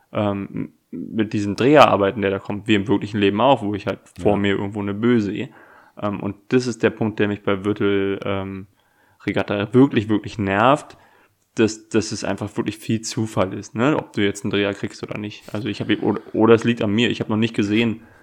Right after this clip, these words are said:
Speaker 1: wann, also man sieht es ja oben links in dieser Box ein bisschen, aber, ähm, ja.
Speaker 2: Ich, ich, ich, ich, also man, ich, man sieht's schon für sich, finde ich, so ein bisschen,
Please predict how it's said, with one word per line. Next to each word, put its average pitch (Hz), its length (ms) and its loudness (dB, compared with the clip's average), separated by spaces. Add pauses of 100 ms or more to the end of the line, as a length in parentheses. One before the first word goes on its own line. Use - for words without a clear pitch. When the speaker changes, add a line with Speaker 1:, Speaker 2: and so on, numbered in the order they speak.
(180)
Speaker 1:
wann, 101 460 -8
also 101 180 -4
man 98 180 -2
sieht 123 200 -4
es 123 100 2
ja 113 100 0
oben 107 240 2
links 117 300 2
in 113 80 0
dieser 101 180 0
Box 120 380 4
ein 117 100 -2
bisschen, 113 460 -4
aber, 104 500 -10
ähm, 98 280 -12 (1120)
ja. - 360 -8
Speaker 2:
Ich, - 320 -8
ich, 120 300 -6
ich, 202 60 -20
ich, 113 160 -8 (260)
also 104 220 -2
man, 110 180 0
ich, 120 200 -6
man 104 200 -2
sieht's 123 520 -6 (120)
schon 127 460 0
für - 220 -2
sich, 120 380 -2
finde - 800 -4
ich, 160 160 -4
so 160 120 2
ein 151 100 -2
bisschen, 165 580 -2